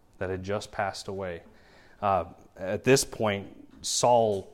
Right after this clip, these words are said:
didn't want anything to do with Samuel. He didn't want anything to, to do with God's voice anymore. And that's a sad state right there when your king doesn't want to hear the voice of the Lord. And so Samuel moved to Ramah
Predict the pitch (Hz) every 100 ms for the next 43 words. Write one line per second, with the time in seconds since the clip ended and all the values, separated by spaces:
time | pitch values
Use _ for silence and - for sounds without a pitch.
0 | - 120 107 95 110 135 107 98 90 104
1 | 90 85 92 90 90 101 90 90 - 113
2 | 113 98 98 123 123 107 101 - 98 90
3 | 95 90 90 - 98 87 101 101 90 -
4 | 98 95 92 - 98 98 - 101 90 87
5 | 87 87 - - - - - - 95 101
6 | 117 - - - 104 98 - - 98 85
7 | 95 90 110 92 92 101 98 - 135 110
8 | 98 92 92 - - - - - _ -
9 | 92 107 107 104 92 101 98 95 113 101
10 | 92 87 101 98 - 90 87 98 98 87
11 | 87 85 - 92 - 107 104 95 92 98
12 | 110 107 110 101 92 101 98 82 90